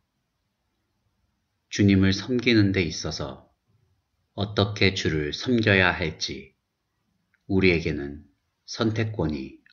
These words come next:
없습니다. 오직 주님의 맡기신 사명에 완전하게 충성하는 것밖에는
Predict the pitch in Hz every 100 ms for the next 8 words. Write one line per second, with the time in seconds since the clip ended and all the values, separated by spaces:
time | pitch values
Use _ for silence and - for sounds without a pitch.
0 | - 80 - 85 71 - - - _ _
1 | _ _ - _ _ _ _ _ _ _
2 | _ _ _ _ _ _ _ _ - 101
3 | 107 98 98 - _ - 110 104 101 95
4 | - - 92 - 85 80 80 - 123 107
5 | 80 - - _ _ _ _ _ _ -
6 | 92 87 90 90 85 87 87 - 147 131
7 | 123 113 104 95 90 - 78 - 82 73
8 | 69 69